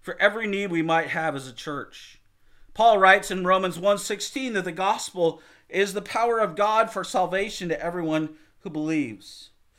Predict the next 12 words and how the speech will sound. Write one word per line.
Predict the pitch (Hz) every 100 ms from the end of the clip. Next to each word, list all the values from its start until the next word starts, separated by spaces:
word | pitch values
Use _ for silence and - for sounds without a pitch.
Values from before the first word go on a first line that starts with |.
| _ _ _ - _ _ _ _ -
Revelation | 175 185 175 175 175 156
twenty-two | - 180 175 170 202
speaks | 175 - 180 180 -
of | 156
the |
gospel | 143 165 175 196 - 180 175
river | 160 190 175 165
throwing | - 170 180 190 185 170
throughout | - 160 160 170 165
the | 143
heavenly | 165 170 165 156
city, | - 165 151 123 101